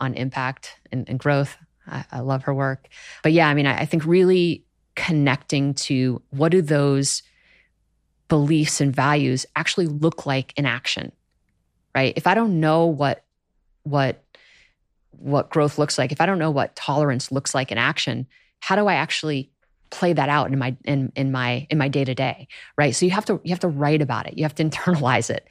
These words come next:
And then you have to practice that behavior, right? So in, in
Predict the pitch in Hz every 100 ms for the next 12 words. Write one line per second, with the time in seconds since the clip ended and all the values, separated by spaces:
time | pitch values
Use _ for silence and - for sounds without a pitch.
0 | - - - - - 214 285 285 269 -
1 | 220 269 196 - 135 - 143 196 180 -
2 | - _ _ _ _ - 151 151 - 160
3 | 151 151 - - - 165 - 160 156 156